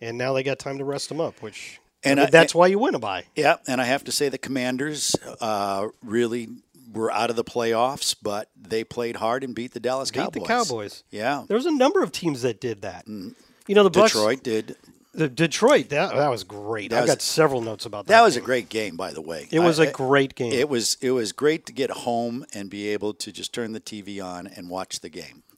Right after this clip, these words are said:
Speaker 2: And I watched the entire game, which was awesome.
Speaker 1: I did too.
Speaker 2: Um,
Speaker 1: Well, it kinda went down to the wire.
Speaker 2: It did.
Speaker 1: Um, yeah, so I've got a,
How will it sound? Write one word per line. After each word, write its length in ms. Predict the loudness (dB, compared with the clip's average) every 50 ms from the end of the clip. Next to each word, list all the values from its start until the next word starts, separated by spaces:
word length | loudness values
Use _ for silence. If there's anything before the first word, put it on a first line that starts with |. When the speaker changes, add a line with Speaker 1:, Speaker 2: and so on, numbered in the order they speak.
| _ -14
Speaker 2:
And 140 | -10 -8 -6
I 40 |
watched 380 | -4 -4 -4 -4 -4 -6 -10 -10
the 140 | -10 -12 -12
entire 400 | -12 -12 -10 -10 -10 -10 -10 -14
game, 280 | -16 -18 -20 -20 -20 -20
which 180 | -20 -18 -18
was 160 | -16 -16 -16 -16 _ _ -14
awesome. 260 | -14 -12 -12 -12 -12 -10
Speaker 1:
I 100 | -12 -10
did 180 | -10 -10 -8
too. 220 | -6 -6 -6 -6 -8 _ _ _ _ _ _ _ _ _ -20 -18
Speaker 2:
Um, 160 | -16 -16 -10 -4
Speaker 1:
Well, 100 | 0 2
it 60 | 4 6
kinda 180 | 6 6 8 8
went 140 | 8 8
down 160 | 8 6 6 4
to 60 | 2
the 60 | 2
wire. 420 | 4 4 2 2 2 -2 -4 -6 -6
Speaker 2:
It 180 | -6 -4 0
did. 300 | 4 4 4 4 4 2 -2 -12 _ _ _ _ _ _ 2 6
Speaker 1:
Um, 440 | 10 10 10 10 8 4 -2 -6 -10 -20 _ _ _ _ _ _ _ -2
yeah, 280 | 2 4 4 4 2 0
so 260 | 0 2 4 4 4
I've 100 | 2 2
got 140 | 2 2
a, 60 | 2